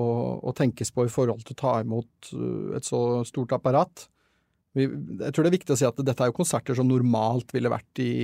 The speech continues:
kanskje i Oslo eller i større byer. Eh, nå skal vi få prøve det i Tønsberg, og så skal vi selvfølgelig klare det med glans, men det er, det er liksom, det, det er store ting som kommer, så det å ha,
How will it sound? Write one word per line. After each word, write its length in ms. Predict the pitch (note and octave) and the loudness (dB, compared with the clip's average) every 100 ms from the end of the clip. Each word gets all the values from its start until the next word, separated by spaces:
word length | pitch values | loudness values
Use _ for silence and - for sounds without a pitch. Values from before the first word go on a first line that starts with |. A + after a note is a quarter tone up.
| A#2+ B2 | -2 -4
kanskje 280 | - A#2+ B2+ | -4 -4 -2
i 40 | |
Oslo 380 | B2+ - - B2 B2+ | -4 -6 -2 2 2
eller 160 | A#2 A#2 | 2 2
i 60 | A#2+ | 0
større 600 | - A2+ A2+ A2+ A#2 A#2 | -2 -2 0 0 0 0
byer. 380 | B2+ A#2 B2 F#3 - _ _ _ _ - | -2 0 0 0 -4 _ _ _ _ -6
Eh, 460 | B2 B2 B2 B2 A#2+ | -2 0 0 0 -2
nå 380 | A2+ _ - B2+ | -6 _ -4 -2
skal 160 | - C3 | 0 0
vi 60 | |
få 80 | B2 | 0
prøve 220 | B2+ A#2+ A2 | 0 2 2
det 80 | |
i 60 | A#2 | 2
Tønsberg, 460 | B2 A2 - E3 A3+ | 0 -2 -2 -2 -2
og 100 | D3+ - | -4 -8
så 240 | - C3 A#2+ A#2+ A#2+ A#2 A#2+ A#2+ - _ _ _ - | -4 -2 -2 -2 -2 -2 -2 -6 -10 _ _ _ -6
skal 200 | C#3+ C3 | 0 2
vi 80 | B2 B2 A#2+ A#2 - | 2 2 0 -4 -6
selvfølgelig 580 | B2+ - A#2+ A2+ A#2+ A#2+ | -10 -2 -2 0 -2 0
klare 220 | B2 A2 | 0 2
det 80 | A2+ | 0
med 100 | A#2 | 0
glans, 300 | B2+ C#3+ F3+ - | 0 0 -2 -2
men 100 | D3+ | 2
det 120 | C#3+ | 2
er, 160 | C3+ - - _ _ | 2 -4 -20 _ _
det 80 | - | -2
er 80 | C3 | 0
liksom, 200 | C3 C#3 | 0 -2
det, 120 | B2+ B2+ - - - - | 0 -2 -6 -20 -10 0
det 80 | |
er 80 | C3+ C3+ - - - | 2 2 -2 -10 -8
store 340 | - G3+ C#3+ C3+ | 2 6 6 6
ting 140 | B2+ | 4
som 140 | A#2 D3+ | 4 2
kommer, 260 | C3 D#3+ - | 2 2 0
så 160 | - C#3+ | -4 -2
det 140 | C3 | 0
å 60 | B2+ | 2
ha, 140 | A#2+ | 2